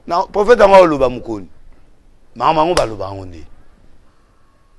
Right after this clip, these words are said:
Na sengi, bon, bah, ça, la tension, na, bah,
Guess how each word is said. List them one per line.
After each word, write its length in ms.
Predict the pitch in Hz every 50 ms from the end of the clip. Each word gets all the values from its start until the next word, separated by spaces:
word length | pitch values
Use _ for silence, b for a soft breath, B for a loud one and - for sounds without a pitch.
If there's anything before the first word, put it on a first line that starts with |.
| _ _ _ _ _ _ _ _ _ _
Na 200 | - 139 151 160
sengi, 720 | - - - - 254 254 254 247 247 240 233 247 247 226 214 - - -
bon, 320 | 175 214 226 233 220 165 - -
bah, 180 | 175 214 233
ça, 200 | 226 - 220 214
la 160 | 196 170 151
tension, 440 | - - - 214 196 170 - 220 220
na, 100 | 196 175
bah, 120 | 143 139